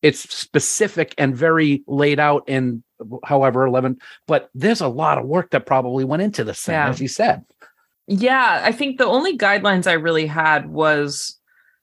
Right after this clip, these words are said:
Speaker 2: like, I think they might have said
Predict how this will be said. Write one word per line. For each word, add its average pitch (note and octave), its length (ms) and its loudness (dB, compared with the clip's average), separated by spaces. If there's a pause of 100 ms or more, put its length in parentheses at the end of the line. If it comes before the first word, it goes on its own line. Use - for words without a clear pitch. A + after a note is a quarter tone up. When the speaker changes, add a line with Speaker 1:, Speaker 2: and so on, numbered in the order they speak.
(180)
Speaker 2:
like, E3+ 360 0 (300)
I G3+ 80 4
think F4+ 320 0
they A#3 160 2
might F3+ 320 2
have D#3+ 120 0
said D3 540 0